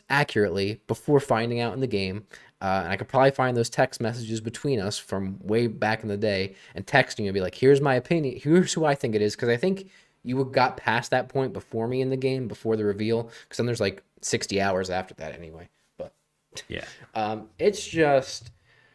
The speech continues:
Speaker 1: fucking perfect, man. It's also a perfect balance between difficulty, um, as well in it. If you play, I don't remember if there's even a select, but, you know, I got my ass
Speaker 2: There
Speaker 1: slapped
Speaker 2: is.
Speaker 1: quite a few times, um, but it never felt like you couldn't overcome it.
Speaker 2: Yeah,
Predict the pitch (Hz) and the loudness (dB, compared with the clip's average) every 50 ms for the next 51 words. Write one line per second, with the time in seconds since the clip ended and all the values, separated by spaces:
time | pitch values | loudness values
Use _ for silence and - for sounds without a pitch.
0 | _ _ _ - 175 - 175 - 156 127 - - 139 131 127 - 127 123 127 123 | _ _ _ 6 8 8 8 6 -2 -8 -2 2 2 2 4 2 -2 -2 -2 -2
1 | 120 120 120 117 - 196 226 - 175 135 - 156 165 160 170 131 117 110 107 113 | 0 0 0 2 4 4 6 6 4 4 4 2 2 2 2 2 2 2 2 2
2 | 127 131 131 127 - - - - 123 107 104 101 123 117 120 123 - 131 127 120 | 2 0 -2 -4 -6 -10 -10 -6 -6 -6 -4 -2 -4 -4 -4 -4 -2 -2 -2 -2
3 | 123 - 123 123 123 123 - _ _ _ _ _ _ _ _ _ _ _ _ _ | -2 -4 -6 -6 -8 -10 -16 _ _ _ _ _ _ _ _ _ _ _ _ _
4 | - - _ - _ - 110 107 101 101 101 98 - _ _ _ _ _ _ _ | -20 -20 _ -20 _ -8 -6 -6 -4 -6 -8 -10 -14 _ _ _ _ _ _ _
5 | - 110 107 104 98 101 98 98 107 120 123 123 - _ _ _ _ _ - 123 | -6 -6 -6 -4 -4 -2 -2 0 0 -2 -4 -6 -12 _ _ _ _ _ -8 -6
6 | 123 120 120 120 - 101 110 - 104 95 - - - 110 104 104 95 95 117 120 | -4 -2 -4 -4 -4 -8 -10 -10 -10 -12 -10 -6 -2 0 0 0 0 -2 -4 -6
7 | 117 113 - _ 110 101 95 95 95 92 92 87 - 104 98 98 95 98 98 95 | -6 -8 -12 _ -12 -10 -8 -8 -6 -6 -8 -8 -8 -10 -10 -10 -10 -10 -10 -10
8 | - - - 95 90 87 - - - 92 85 - - _ 120 107 101 95 90 98 | -10 -8 -6 -4 -4 -4 -6 -8 -8 -8 -8 -8 -10 _ -10 -8 -6 -4 -4 -4
9 | 101 107 107 101 98 90 - - 104 101 101 - - - - 107 104 98 76 - | -2 -4 -4 -4 -6 -6 -2 0 0 0 0 -2 -4 -2 2 2 2 2 2 -2
10 | - - - _ _ _ _ _ _ _ - 131 120 113 110 107 110 104 92 - | -8 -14 -16 _ _ _ _ _ _ _ 0 2 2 2 2 0 -4 -8 -6 -6
11 | 113 104 95 95 101 104 98 - - _ - - _ - _ _ - 98 98 95 | -6 -6 -4 -4 -6 -6 -10 -12 -18 _ -20 -20 _ -20 _ _ -10 -8 -6 -6
12 | 95 92 92 95 - _ _ _ _ _ _ _ _ 117 107 101 101 104 110 107 | -6 -6 -8 -12 -14 _ _ _ _ _ _ _ _ -2 -2 -2 -2 -4 -4 -4
13 | 104 98 - 107 95 85 95 101 104 95 - 104 90 87 85 - - - - - | -4 -4 -2 -4 -4 -4 -6 -10 -12 -10 -10 -10 -8 -10 -12 -12 -16 -18 -18 -16
14 | 78 - - _ _ _ _ _ _ _ - 113 104 92 87 85 | -16 -16 -20 _ _ _ _ _ _ _ -8 -6 -4 -4 -4 -6